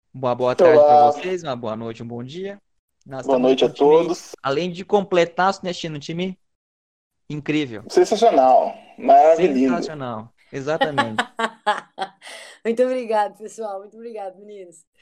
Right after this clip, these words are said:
Speaker 3: É, ô, ô, só queria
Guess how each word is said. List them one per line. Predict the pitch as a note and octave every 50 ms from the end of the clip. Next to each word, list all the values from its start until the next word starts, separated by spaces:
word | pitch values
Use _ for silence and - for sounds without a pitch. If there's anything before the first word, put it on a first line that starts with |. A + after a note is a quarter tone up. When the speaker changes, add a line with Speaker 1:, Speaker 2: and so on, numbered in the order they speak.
| _ - - - - _ _ _ _
Speaker 3:
É, | - F3+ G3 G#3 G3+ G3+ G3+ G3+ G3+ G3+ G3+ G3 - _
ô, | - B3
ô, | B3+ - C4 B3+ B3+ C4 C4 C4 C4 -
só | - - - C#4 C#4 D4+ D#4 D#4 D4+ C#4+ C4 A#3 G#3 D#3 D3+ C#3+ _ _ _
queria | - A#3+ C4 C#4 C#4